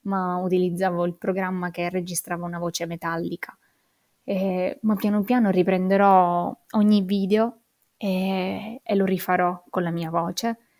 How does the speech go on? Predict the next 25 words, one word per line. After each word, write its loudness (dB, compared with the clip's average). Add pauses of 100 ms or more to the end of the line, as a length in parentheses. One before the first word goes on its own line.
(360)
in -2
modo 2
che -4
potete -2
sentire 0
anche 0
il -2
calore 0 (100)
di 0 (160)
una -2
persona -2
umana, -6 (180)
una -2
persona 0
reale. 0 (920)
E 4
niente, 2 (760)
tornando 4
al 6
messaggio, 2
vi 4
lascio -2
il 2
link, 0 (440)
vi, 0